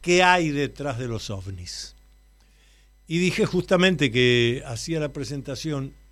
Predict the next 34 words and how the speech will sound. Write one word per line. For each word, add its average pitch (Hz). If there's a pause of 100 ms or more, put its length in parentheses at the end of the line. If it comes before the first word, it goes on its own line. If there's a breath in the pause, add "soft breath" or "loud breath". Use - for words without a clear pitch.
(220)
un 147
veinticuatro 143
de 151
junio 139 (680 soft breath)
para 131
que 127
coincidiera 131
con 123
el 113
Día 139
Mundial 123
del 117
Fenómeno 117
ovni 117 (360 loud breath)
y 139
de 131
un 135
nuevo 139
aniversario. 131
El 113
año 123
que 117
viene 123
ya 113
van 113
a 104
ser 127
ochenta 131
años, 113
ocho 127
décadas, 123 (480 soft breath)
de 131
aquel 139
hecho 131